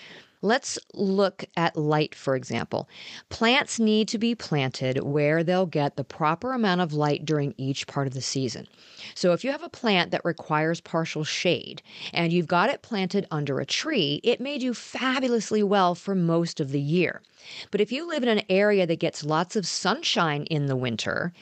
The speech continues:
and suddenly the tree that plant has been relying on for shade has dropped all its leaves, well,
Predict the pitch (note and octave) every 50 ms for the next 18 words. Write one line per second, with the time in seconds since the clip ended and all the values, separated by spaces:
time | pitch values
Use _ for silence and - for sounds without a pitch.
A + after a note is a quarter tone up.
0 | - - - - - - - - - F3 E3+ - - E4+ G#4+ G4 D4 A#3+ A3+ G#3+
1 | G#3 G#3 G#3 G#3 G3 - _ - G3+ F#3+ - - - E4+ F4 E4+ B3 B3+ A3+ -
2 | - - A#3 G#3+ G#3 G3+ G3 G3 F3+ E3 F#3 F3+ F3 F3 E3+ E3 E3+ F#3 G#3 G#3+
3 | G3+ F#3 F3 E3+ E3 D3+ - - D3+ C#3+ - - - A#3+ A#3+ G#3+ F3+ E3+ E3 D#3
4 | D#3 D3 C3+ - F3 F3 F#3 F#3 - - D#3+ D3+ C#3+ C3 - - - C#3 E3+ B3+
5 | D4+ - C#3 C3+ D#3 F3 F3 - - - - - - - - - A3+ A3 G#3 G3+
6 | G3+ G3+ G3+